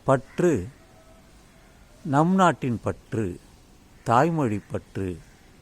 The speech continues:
மொழி பற்று, வளம் தருகின்ற இந்த பூமியின் மீது இருக்கக்கூடிய பற்று. அதனால்தான் நாம்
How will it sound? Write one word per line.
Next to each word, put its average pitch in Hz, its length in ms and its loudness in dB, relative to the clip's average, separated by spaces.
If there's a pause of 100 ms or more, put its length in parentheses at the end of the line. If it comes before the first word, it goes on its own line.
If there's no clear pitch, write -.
(180)
மொழி 143 340 0
பற்று, - 520 -6 (1500)
வளம் 165 420 4
தருகின்ற 117 560 -2 (580)
இந்த 131 300 0
பூமியின் 151 600 0
மீது 110 440 -2
இருக்கக்கூடிய 107 880 -6 (100)
பற்று. - 400 -4 (2000)
அதனால்தான் 123 760 -2 (1400)
நாம் 123 340 0